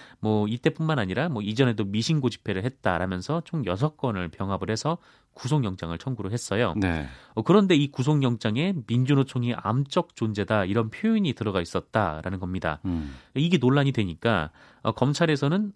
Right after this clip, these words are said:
Speaker 1: "아니, 그냥 이거는 경찰에서 청구한 내용을 우리가 그냥 갖다 썼다", 이렇게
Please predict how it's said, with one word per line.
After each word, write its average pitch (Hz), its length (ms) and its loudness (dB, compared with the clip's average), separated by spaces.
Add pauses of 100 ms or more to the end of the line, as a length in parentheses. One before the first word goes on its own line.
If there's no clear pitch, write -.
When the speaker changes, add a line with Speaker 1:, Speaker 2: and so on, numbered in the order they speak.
(100)
Speaker 1:
"아니, 143 240 -2
그냥 156 240 2
이거는 151 340 2
경찰에서 147 640 2
청구한 190 500 -2
내용을 104 320 0
우리가 98 240 -2
그냥 95 220 -2
갖다 - 220 -4
썼다", 90 500 -2
이렇게 92 460 -4